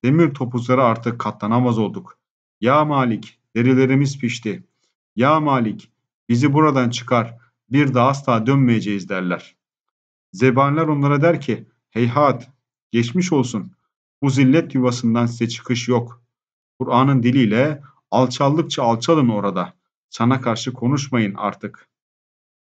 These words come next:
Siz buradan çıkarılmış olsaydınız, yasaklandığınız şeylere tekrar dönmüştünüz.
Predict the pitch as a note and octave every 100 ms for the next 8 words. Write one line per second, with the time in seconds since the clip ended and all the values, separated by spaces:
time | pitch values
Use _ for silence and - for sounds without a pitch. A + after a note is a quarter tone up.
0 | _ - C3 B2+ D3 C3 C#3+ C#3+ - -
1 | B2+ C3 B2+ A#2+ A2+ A2 E3 C3 B2 C3
2 | - - _ _ _ A2 C3 B2 B2 B2
3 | A#2+ B2 B2 D3 - - - A2+ G2+ A2+
4 | C#3 C#3 - - _ _ D3 C#3+ B2 G#2
5 | G#2+ G2+ F#2 G#2 F#2+ F2+